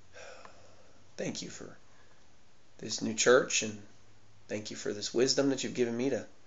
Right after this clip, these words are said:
teach today and all the things that you've given me to say. I pray, Lord God, for the hearer. They would be filled with your wisdom,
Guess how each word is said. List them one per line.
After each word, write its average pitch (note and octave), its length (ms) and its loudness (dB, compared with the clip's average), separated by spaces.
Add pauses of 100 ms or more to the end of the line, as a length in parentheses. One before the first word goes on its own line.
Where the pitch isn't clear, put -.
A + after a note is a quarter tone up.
(480)
teach - 300 2
today D3 400 8
and A2 180 -2 (2000)
all A2 120 -4
the G#2 60 -6
things G#2 300 0
that - 220 -6
you've - 140 -10
given G#2+ 180 0
me G#2 100 0
to - 80 -2
say. - 360 6 (3500)
I - 80 -2
pray, A#2 260 6
Lord A#2 220 6
God, B2 200 12
for A#2 120 2
the G#2+ 100 2
hearer. C3 480 8 (1000)
They A2 120 4
would G2 160 0
be G2 100 -4
filled A2 300 4
with A2 160 -2
your G#2 120 2
wisdom, C#3 480 2